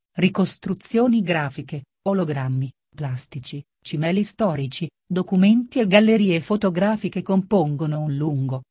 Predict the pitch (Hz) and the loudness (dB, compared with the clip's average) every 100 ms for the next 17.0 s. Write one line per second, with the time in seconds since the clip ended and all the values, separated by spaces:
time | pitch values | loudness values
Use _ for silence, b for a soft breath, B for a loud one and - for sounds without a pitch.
0 | _ 180 180 208 202 214 214 226 233 190 | _ -4 0 4 4 4 2 -2 0 2
1 | 190 202 180 - 156 156 180 208 170 156 | 4 4 2 -4 -4 -2 0 0 -2 0
2 | 165 175 170 156 143 139 131 - 214 202 | 2 2 0 0 0 -2 -2 4 6 6
3 | 170 175 196 214 185 160 151 151 131 - | 4 2 2 2 2 0 -2 -4 -6 -2
4 | 175 156 156 185 190 180 170 165 131 127 | 0 0 2 2 2 0 0 -2 -2 0
5 | 123 - _ 175 196 196 196 180 160 156 | -2 -6 _ 2 4 6 6 4 2 0
6 | 147 - 196 190 156 151 147 - - - | -2 0 0 2 0 -2 -4 -4 -4 2
7 | 214 196 160 170 180 160 165 175 202 202 | 4 4 0 -4 -4 -2 2 2 4 2
8 | 185 190 233 226 180 214 233 208 202 269 | 2 2 4 2 2 2 4 4 4 4
9 | 220 185 175 - 214 214 196 - 170 - | 2 0 -4 0 2 2 0 -4 -4 -2
10 | 208 226 214 202 226 233 233 208 208 220 | 2 2 0 0 2 2 4 2 2 2
11 | 226 214 165 151 147 160 156 151 156 170 | 4 4 2 0 -2 -2 -2 -2 -2 -4
12 | 160 160 147 175 190 214 165 143 - 214 | -4 -4 -2 0 2 2 2 -2 -2 -2
13 | 185 - - 156 127 175 156 175 196 240 | -2 -2 -4 -4 -2 -2 0 0 2 2
14 | 208 185 165 208 196 190 - 170 165 196 | 2 0 2 2 2 -2 -2 -2 0 2
15 | 208 185 170 208 240 202 180 170 165 170 | 2 2 2 4 4 4 2 -2 -2 -2
16 | 170 196 190 190 185 185 135 131 - | 0 0 0 -2 -4 -4 -4 -6 -12